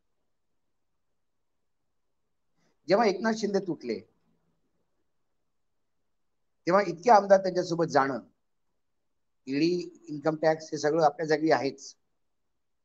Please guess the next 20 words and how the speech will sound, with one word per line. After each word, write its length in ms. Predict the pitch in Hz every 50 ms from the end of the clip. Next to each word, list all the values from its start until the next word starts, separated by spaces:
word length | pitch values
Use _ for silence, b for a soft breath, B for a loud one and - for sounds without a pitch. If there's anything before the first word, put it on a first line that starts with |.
| _ _ _ _ _ _ _ _ _ _ -
परंतु 240 | 202 226 226 262
कुठे 260 | - - 196 196 214 233
ना 100 | 240 233
कुठे 580 | 233 214 226 202 190 151 - - - - - _ _ _ _ _ _ _ _ _ _ _ _ _ _ _ _ _ _ _ _ _ _ _ _ _ _ _ _ _ _ _ _ _ _ _ _ _ _ _ _ _ _ _ _ _ _ _ _ _ _ _ _ _ -
ही 100 | 196 220
शिवसैनिक 520 | - - 180 175 165 185 202 220 247 220 214
होते 240 | 202 202 214 220
जे 140 | 214 214 214
जेलमध्ये 420 | - - 165 190 202 214 214 214 208
सुद्धा 180 | 190 196 208
जायला 260 | 196 202 185 185 185
तयार 240 | 185 185 180 165 160
असतील, 320 | 151 - - - 131 113 104 - _ _ _ _ _ _ _ _ _ _ _ _ _ _ _ _ _ _ _ _ _ _ _ _ _ _ _ _ _ _ _ _ _ _ _ _ _ _ -
पण 140 | 208 214
कुठे 240 | 208 - 185 180 214
ना 100 | 220 240
कुठे 240 | 220 202 190 220 220
एक 120 | 208 202
संवादहीनता 840 | - - - 156 160 170 190 214 196 185 156 - 165 185 190 190 202 170
होती. 340 | 127 117 - _ - -